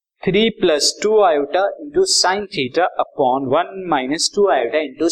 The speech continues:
sine theta is purely real। यानी कि जो हमें एक्सप्रेशन दिया हुआ है, ये कंप्लीटली रियल है। इसका मतलब क्या है? यहाँ इमेजिनरी पार्ट नहीं, और इमेजिनरी पार्ट नहीं है तो मतलब आयोटा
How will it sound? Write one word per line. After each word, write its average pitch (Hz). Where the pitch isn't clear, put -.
sine 123
theta 101
is -
purely 117
real। 78
यानी 127
कि 117
जो 117
हमें 113
एक्सप्रेशन 175
दिया 131
हुआ 113
है, 143
ये 151
कंप्लीटली 135
रियल 120
है। 107
इसका 147
मतलब 143
क्या 175
है? 175
यहाँ 151
इमेजिनरी 147
पार्ट 127
नहीं, -
और 123
इमेजिनरी 127
पार्ट 135
नहीं 143
है 147
तो 156
मतलब 160
आयोटा 123